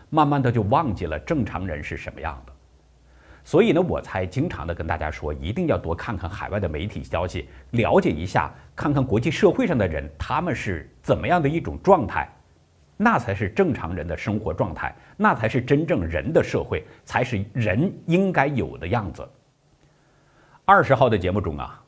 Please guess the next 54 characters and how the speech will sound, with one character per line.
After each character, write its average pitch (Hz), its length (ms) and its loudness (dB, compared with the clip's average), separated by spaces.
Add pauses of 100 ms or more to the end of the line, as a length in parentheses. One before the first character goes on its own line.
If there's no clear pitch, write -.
(100)
我 95 100 0
谈 92 240 -4
到 120 100 4
了 95 120 2
陕 78 280 -4
西 117 220 -2
咸 113 380 -2
阳 73 340 -2
死 85 300 -4
在 107 260 2
出 147 220 -2
租 160 100 2
屋 160 240 0
里 98 140 0
的 95 100 -2
那 127 140 -2
名 104 200 0
三 131 240 0
十 123 120 -2
三 123 180 0
岁 127 100 0
的 87 120 -2
女 71 120 -8
孩。 - 300 -12 (960)
根 202 140 4
据 214 140 4
出 214 180 0
租 208 160 6
屋 240 140 2
主 90 200 -4
人 69 280 -10 (180)
在 131 160 4
文 90 240 0
章 107 240 -2
中 85 100 -4
的 73 80 -4
披 69 220 -8
露， 69 180 -12 (300)
那 143 140 2
名 147 120 4
女 92 120 0
孩 85 260 -2
是 87 400 -4
北 80 240 -4
京 123 340 0 (200)
二 143 220 4
幺 131 160 4
幺 131 160 4
大 113 180 -2
学 85 160 -6
的 87 100 -4
毕 98 140 -4
业 78 140 -2
生， 95 200 -4